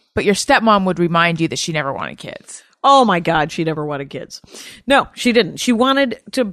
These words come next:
Speaker 2: be with my dad, and my dad wanted to be with her and not with us either. And
Speaker 1: Did you realize this as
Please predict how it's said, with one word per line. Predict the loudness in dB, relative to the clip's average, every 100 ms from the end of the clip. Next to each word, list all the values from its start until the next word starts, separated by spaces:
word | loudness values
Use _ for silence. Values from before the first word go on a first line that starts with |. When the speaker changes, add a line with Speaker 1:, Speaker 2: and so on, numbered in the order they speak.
| _
Speaker 2:
be | -4 0
with | -2 0
my | -2
dad, | 0 -2 -4 -10 -20 _ _ _
and | -2 0 0 -6
my | -8
dad | -4 -4 -2 -2 -4 -6 _ _ _ _ -2
wanted | 2 4 2 2
to |
be | 0 2
with | 2 0
her | 4 6 6 4 0 _ -6
and | 0 2
not | 2 2
with | 2
us | 2 2
either. | 0 2 0 -2 -10 _ _ _ _ _
And | 0 2 2 0
Speaker 1:
Did | 0 2
you | 0
realize | -2 -4 -2 -4 -4 -8
this | -10 -8
as | -8 -8